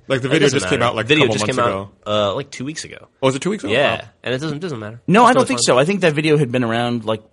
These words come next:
Speaker 3: but it doesn't matter. She still said those things whenever she said them, yeah.
Speaker 2: I
Speaker 3: Yeah.
Speaker 2: just saw, I just saw it hit, getting reported, like, all over the place all at once.
Speaker 3: I can't remember the last time,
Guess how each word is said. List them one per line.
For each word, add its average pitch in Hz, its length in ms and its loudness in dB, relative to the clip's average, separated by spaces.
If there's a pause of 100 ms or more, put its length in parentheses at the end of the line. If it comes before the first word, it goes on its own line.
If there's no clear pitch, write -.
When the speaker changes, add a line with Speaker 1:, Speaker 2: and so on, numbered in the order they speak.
Speaker 3:
but 180 180 2
it 196 60 -4
doesn't 185 200 4
matter. 165 220 4
She 156 120 -2
still 156 160 -4
said 156 240 2
those 127 180 0
things 147 180 0
whenever 123 260 -2
she 101 140 -6
said 123 200 -6
them, 87 140 -6
yeah. 110 260 -6
Speaker 2:
I 117 80 2
Speaker 3:
Yeah. 101 60 0
Speaker 2:
just - 140 0
saw, 113 120 6
I 123 80 4
just 123 160 -4
saw 95 140 -2
it - 60 -10
hit, 104 140 -8
getting 95 180 -4
reported, 85 400 -10 (160)
like, 87 160 -14
all 87 100 -6
over 85 120 -10
the 80 60 -14
place 80 240 -14
all 80 120 -10
at 60 60 -12
once. 80 360 -14 (300)
Speaker 3:
I 226 100 0
can't 247 220 2
remember 196 200 2
the 151 60 4
last 139 260 6
time, 113 420 -2